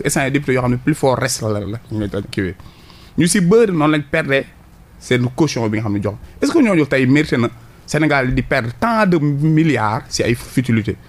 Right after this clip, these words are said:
Tey jii ku amul assurance, nga dem ñu laaj la nombre de parrainage bu ndaw bu ñu la laaj, mënoo ko am. Kooku naka ngay mën a espérer nga am la majorité à la, à l'Assemblée nationale? Mais yow bu fekkee yow leer na la ni loolu sax,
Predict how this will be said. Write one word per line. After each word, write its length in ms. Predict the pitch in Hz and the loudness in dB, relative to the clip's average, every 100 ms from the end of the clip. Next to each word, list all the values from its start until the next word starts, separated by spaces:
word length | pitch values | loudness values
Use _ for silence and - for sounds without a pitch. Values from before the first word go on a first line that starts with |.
| - - - - | -20 -20 -20 -10
Tey 160 | - 240 | -2 2
jii 140 | 214 175 | 2 4
ku 120 | 170 | 2
amul 180 | 269 220 | 2 0
assurance, 560 | 185 190 151 113 - - - - - - - - | 0 2 2 0 -4 -14 -20 -20 -20 -20 -18 -6
nga 240 | 120 131 | -2 0
dem 160 | 160 139 131 131 139 151 | 2 2 2 4 4 6
ñu 80 | |
laaj 240 | 165 170 165 | 4 2 4
la 140 | 139 | 2
nombre 340 | 135 165 185 165 | 4 2 2 2
de 80 | 147 | 0
parrainage 440 | 156 180 160 135 | 0 0 0 0
bu 160 | 127 151 | 0 0
ndaw 260 | 175 196 | 2 2
bu 140 | 175 156 | 2 2
ñu 60 | |
la 80 | 165 | 2
laaj, 220 | 147 123 113 | 2 0 2
mënoo 260 | 165 220 | 4 4
ko 80 | 214 | 4
am. 180 | - 113 - - | 0 -2 -4 -2
Kooku 180 | 214 196 | 0 4
naka 220 | 285 254 | 4 4
ngay 160 | 208 175 | 4 4
mën 180 | 160 | 0
a 60 | 135 - | -2 -2
espérer 460 | 175 - 131 120 - - - - - | -4 0 0 0 -4 -16 -20 -20 -6
nga 180 | 113 127 | 0 2
am 120 | 123 | 2
la 120 | 123 113 | 2 4
majorité 440 | 120 135 123 123 | 2 2 0 0
à 100 | 104 | 0
la, 100 | 101 104 | -2 -2
à 40 | 98 - | -6 -4
l'Assemblée 360 | 117 113 110 101 | -2 0 -2 -2
nationale? 460 | 98 98 - 95 92 - - - - - | -4 -4 -4 -4 -6 -14 -20 -20 -12 -2
Mais 200 | 123 147 | 2 4
yow 100 | 190 | 4
bu 100 | 190 | 2
fekkee 240 | 254 220 | 2 2
yow 120 | 185 | 4
leer 260 | 180 262 277 | 4 4 4
na 120 | 233 | 4
la 80 | 202 | 4
ni 180 | 143 101 123 | 0 -2 0
loolu 180 | 226 185 | 0 0
sax, 160 | - | -2